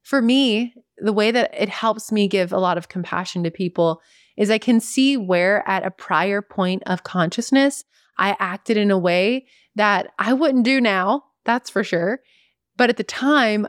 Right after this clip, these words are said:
I wasn't fully conscious of how I was gonna hurt them or how my actions really had anything to do with them. I was just caught up in my emotions.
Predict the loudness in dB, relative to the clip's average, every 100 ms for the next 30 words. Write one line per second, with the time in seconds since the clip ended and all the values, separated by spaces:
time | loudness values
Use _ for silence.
0 | -4 -4 -2 0 0 -2 -4 -2 2 2
1 | 0 -4 -2 0 0 -4 -6 -6 -2 0
2 | 0 0 -2 -2 -2 0 0 0 2 2
3 | 2 -2 _ _ _ _ 0 2 4 2
4 | 0 0 2 2 0 0 -2 -2 -2 -2
5 | -2 2 2 2 0 0 0 0 2 0
6 | 0 0 2 0 0 -2 -2 -2 -4 -6
7 | -4 -2 0 0 0 2 0 2 0 0
8 | -4 -6 -10